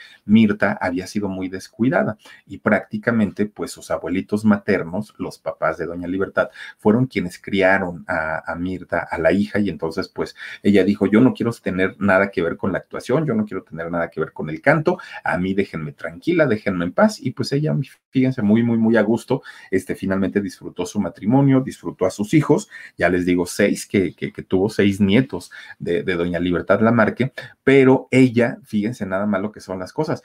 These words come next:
empieza a trabajar allá, pues, hija del hombre goma, allá en, en, en Argentina, empieza a trabajar muy fuerte,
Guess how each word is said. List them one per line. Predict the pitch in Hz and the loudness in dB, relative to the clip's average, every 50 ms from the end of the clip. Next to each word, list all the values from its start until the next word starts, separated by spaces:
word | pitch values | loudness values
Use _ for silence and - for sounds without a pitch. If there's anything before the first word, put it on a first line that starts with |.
| - - - - | -18 -20 -16 -8
empieza | - 104 92 87 - - 110 127 147 - 175 | -8 -6 -6 -6 -2 0 0 0 2 0 -2
a | - | -2
trabajar | - 95 80 80 80 - - 90 90 | 0 0 0 0 0 -2 0 2 2
allá, | 95 95 95 87 85 - | 2 2 2 -2 -2 -4
pues, | - - - - | -6 -14 -12 -12
hija | - - - 90 | -8 -2 -2 0
del | 87 82 82 | 0 0 -2
hombre | 85 87 92 95 92 | -2 -2 0 0 2
goma, | 95 127 147 135 123 107 104 107 - _ - | 4 6 6 6 6 4 2 2 -2 _ -8
allá | - 85 - 85 85 85 | -8 -6 -4 -4 -4 -2
en, | 90 95 101 104 | -4 -6 -8 -8
en, | 101 98 87 87 87 - | -8 -8 -8 -6 -8 -8
en | - 98 90 | -10 -8 -8
Argentina, | 90 - - - 104 104 107 104 95 92 - - - - - - | -8 -8 -2 -2 -2 0 0 -2 -2 -2 -8 -10 -20 -20 -14 -10
empieza | 95 90 87 - - 110 107 - 127 | -6 -6 -4 0 2 2 2 2 0
a | |
trabajar | - 113 98 92 92 - - - | 2 2 4 4 2 2 2 2
muy | 104 107 113 113 | 4 4 4 2
fuerte, | - - 110 107 98 104 - - - | 0 2 2 2 2 2 -2 -4 -6